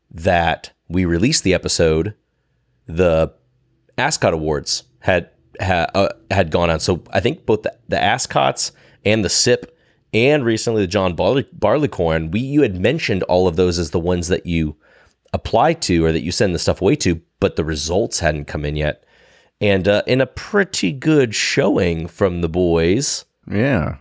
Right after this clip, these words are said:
Speaker 2: Yeah. I mean, that's, gosh, I hate, I hate having this conversation because I know there's gonna be people out there that go,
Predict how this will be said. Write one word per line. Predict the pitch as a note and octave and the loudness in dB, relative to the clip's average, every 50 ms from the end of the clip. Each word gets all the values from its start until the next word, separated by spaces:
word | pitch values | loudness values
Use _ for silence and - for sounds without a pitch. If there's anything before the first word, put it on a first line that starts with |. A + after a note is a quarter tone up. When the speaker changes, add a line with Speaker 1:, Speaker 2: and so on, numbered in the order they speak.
| _ _ _ - | _ _ _ -6
Speaker 2:
Yeah. | B2 B2 G2 D2 D2+ | -2 0 0 2 2
I | E2 | 2
mean, | F2 F#2 G#2 G2+ G2 G2 | 2 2 2 4 4 4
that's, | G#2+ A2+ - - - - _ - - - _ _ _ _ _ _ - | 2 2 0 -4 -10 -10 _ -20 -20 -20 _ _ _ _ _ _ -4
gosh, | E2 F2 F2+ E2 - - - - G2+ A2+ - _ _ _ _ _ _ _ - _ _ _ _ _ _ _ _ _ _ _ _ _ - | -2 -2 -2 -2 -4 -6 -8 -10 -12 -16 -18 _ _ _ _ _ _ _ -20 _ _ _ _ _ _ _ _ _ _ _ _ _ -4
I | A#2 | -2
hate, | A2+ C3 E3 F3+ - | 0 0 0 0 0
I | A2 G2+ | -2 0
hate | A2+ C#3+ D3 | 2 2 2
having | D3 C#3+ C3+ | 2 2 2
this | A#2 - | -2 0
conversation | - A#2+ A2 G#2+ G2+ - - G#2 G2 F#2 - G2+ | 0 0 0 0 0 0 0 -2 -2 -2 -4 -6
because | F#2+ F#2+ F#2 F2 | -4 -4 -2 0
I | F#2 | 2
know | F#2 A2 A2+ | 2 2 2
there's | A#2 G2 | 2 0
gonna | G2+ G2 | -2 -4
be | F#2 F#2+ | -6 -4
people | - G2+ | -2 0
out | F#2 F#2 - | 0 0 2
there | G2 G2 F#2+ | 2 2 2
that | F2+ E2 | 2 0
go, | D2+ D2+ F2 F2 E2 D#2+ D#2 | -2 -2 0 0 0 0 -2